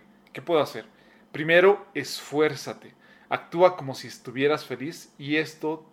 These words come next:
te ayudará a ser feliz. Hay una frase que utilizan mucho los norteamericanos que es "fake it until you make it", que significa que tienes que actuar algo que todavía no estás logrando ser para lograr serlo.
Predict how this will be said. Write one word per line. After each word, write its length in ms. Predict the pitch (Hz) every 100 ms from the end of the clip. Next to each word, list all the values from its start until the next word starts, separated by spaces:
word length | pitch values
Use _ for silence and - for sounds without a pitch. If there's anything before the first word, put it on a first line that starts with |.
| -
te 120 | 127
ayudará 500 | 120 120 120 120 127
a 80 | 131
ser 220 | 131 123
feliz. 400 | 135 147 143 - - -
Hay 100 | -
una 140 | 170 170
frase 380 | - 156 143 139
que 80 |
utilizan 420 | 131 139 131 135 139
mucho 380 | 143 139 143
los 320 | 127 123 117 131
norteamericanos 800 | 123 - 123 123 120 131 135 -
que 160 | 131
es 180 | 131 -
"fake 320 | - 147 143
it 160 | 151 139 -
until 320 | 127 127 117
you 140 | 127
make 340 | 123 131 135 160
it", 140 | 170 _ -
que 80 | -
significa 500 | 123 151 156 175 180
que 80 | 143
tienes 360 | 143 160 160 -
que 120 | 139
actuar 640 | 117 - 151 170 185 - _
algo 320 | - 143 151
que 120 | 151
todavía 440 | 139 131 123 131 147
no 100 | 143
estás 240 | 139 139
logrando 440 | 127 123 131 131 127
ser 260 | 151 180 - - -
para 220 | 135 120
lograr 380 | 120 117 131 123
serlo. 340 | - 120 -